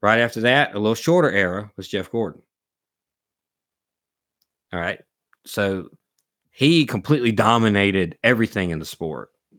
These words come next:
like, socially and everything. You know, it was always or-, Gordon Earnhardt. But Gordon had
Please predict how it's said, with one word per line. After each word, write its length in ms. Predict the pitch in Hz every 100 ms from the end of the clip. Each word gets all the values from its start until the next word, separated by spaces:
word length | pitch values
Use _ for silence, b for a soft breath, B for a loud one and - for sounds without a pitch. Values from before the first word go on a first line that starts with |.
| -
like, 240 | 92 - _ _ _ _ _ _ _ _ _
socially 800 | - 139 139 - 139 135 131 120
and 100 | 107
everything. 480 | 117 101 92 76 90
You 100 | 95
know, 180 | 92 104
it 80 | 98
was 140 | 98
always 340 | 113 110 104 b b b b -
or-, 240 | 123 143 -
Gordon 420 | 127 151 151 135
Earnhardt. 440 | 113 87 78 - - _ _ _ _ -
But 320 | 123 113 - _ _ _ _ _ -
Gordon 440 | 131 147 127 113
had 460 | 101 113 110 104